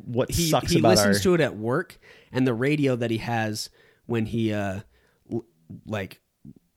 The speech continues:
Speaker 2: uh, uses it and turns it up to the point where he can hear our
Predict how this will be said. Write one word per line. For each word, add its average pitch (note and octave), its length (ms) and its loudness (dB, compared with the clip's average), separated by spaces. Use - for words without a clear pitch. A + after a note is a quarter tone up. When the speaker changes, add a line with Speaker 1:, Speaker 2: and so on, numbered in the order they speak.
Speaker 2:
uh, F2+ 340 -8
uses C#3 560 2
it D#3+ 140 2
and A#2 120 -2
turns C3 240 -2
it G#2+ 60 -6
up B2 240 -4
to B2 140 -4
the G#2+ 80 -6
point A#2 320 -2
where G#2 400 -6
he A#2+ 160 -8
can G#2+ 160 -8
hear G#2 340 -4
our G2+ 260 -6